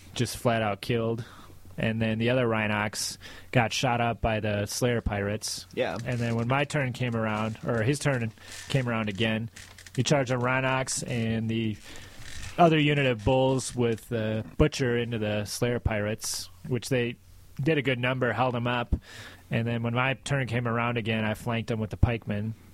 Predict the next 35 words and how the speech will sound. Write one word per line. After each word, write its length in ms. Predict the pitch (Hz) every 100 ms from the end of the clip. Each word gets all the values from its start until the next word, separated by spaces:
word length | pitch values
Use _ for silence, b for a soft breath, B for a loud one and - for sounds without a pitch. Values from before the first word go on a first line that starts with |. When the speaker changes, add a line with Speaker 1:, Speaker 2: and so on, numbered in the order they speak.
| - -
Speaker 1:
Ended 320 | 95 98 123
up 120 | 123 -
Speaker 2:
<laughs> 20 |
Speaker 1:
killing 300 | 127 131 123
the 80 | 113
Rhinox 760 | 113 127 123 120 120 - - -
outright. 560 | 113 120 120 117 120 - B B B B -
And 260 | 117 110
then, 460 | 107 107 107 107 104 - B B B B B B - -
uh, 120 | 196 214 -
it 80 | 131
was 120 | 120
weird 240 | 131 143
'cause 120 | 131 123
the 80 |
Rhinox 400 | 123 139 147 139
got 180 | 139 123
killed, 460 | - 131 123 120 113
and 160 | 107
then 260 | 107 110 110
the 240 | 104 98
Slayer 320 | 98 - 123 117
Pirates 720 | - 107 101 101 - - - - - - - 185
all 160 | 117
got 220 | 104 98
killed 260 | - 113 104
too, 260 | - 117 104
or 120 | 110
there 100 | 120
might 120 | 135
have 100 | 120
been 140 | 113
one 180 | 110 104
left. 440 | 101 101 - - - -
Speaker 2:
Yeah. 300 | 127 90